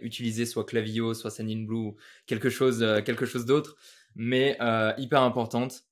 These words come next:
Nous, on sépare la séquence de checkout, donc c'est les personnes qui vont jusqu'au checkout et qui vont abandonner, euh, avant de passer au paiement,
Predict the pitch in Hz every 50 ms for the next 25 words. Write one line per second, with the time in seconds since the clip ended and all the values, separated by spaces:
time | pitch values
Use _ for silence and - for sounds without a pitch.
0 | _ - 135 143 160 185 190 165 147 - 151 143 - 151 147 156 156 160 127 107
1 | - 139 123 143 156 151 135 123 123 120 120 117 - 143 127 - 127 120 151 160
2 | - - - 101 104 101 - - 107 104 - 117 110 - 143 143 - - - 123
3 | 113 139 165 156 139 131 - 147 131 - 143 131 - 143 139 143 143 143 - -
4 | _ _ _ - 123 120 - - 120 120 127 - - - 127 123 127 139 135 131
5 | 131 131 131 135 143 143 - _ - - _ _ - 107 110 107 104 101 101 -
6 | 113 110 127 131 120 - 120 117 - 127 110 - 123 117 120 139 175 - -